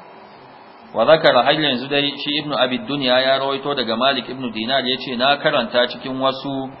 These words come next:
zantuttuka na, wato, hikima,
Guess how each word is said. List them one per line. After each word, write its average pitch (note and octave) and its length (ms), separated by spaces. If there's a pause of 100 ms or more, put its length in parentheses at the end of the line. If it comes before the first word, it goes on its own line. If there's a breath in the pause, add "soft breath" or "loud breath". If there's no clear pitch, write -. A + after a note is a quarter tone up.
(340)
zantuttuka C#3 800
na, B2 160 (640)
wato, A#2 400
hikima, C#3 400